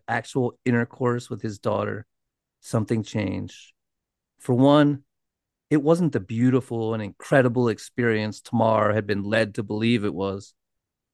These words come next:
It was rough and awkward. It was painful and degrading. And afterwards, everything between them changed. She didn't see him as the benevolent god anymore,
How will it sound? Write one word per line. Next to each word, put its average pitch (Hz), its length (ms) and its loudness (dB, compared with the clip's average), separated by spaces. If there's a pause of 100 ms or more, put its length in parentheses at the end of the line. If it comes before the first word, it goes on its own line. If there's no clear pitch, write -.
It 123 40 -2
was 107 160 0
rough 98 560 -2 (340)
and 117 200 -12
awkward. 107 600 -2 (640)
It - 40 -14
was 113 120 -10
painful 123 600 2
and 98 80 -6
degrading. 104 680 0 (640)
And 120 100 0
afterwards, 135 720 2 (640)
everything 127 460 2
between 127 420 0
them 98 200 -4
changed. 101 640 -8 (760)
She - 260 0
didn't 156 220 4
see 123 280 -2
him 110 320 0
as 101 120 -8
the 107 80 -10
benevolent 104 720 -2
god 101 420 0
anymore, 95 540 -6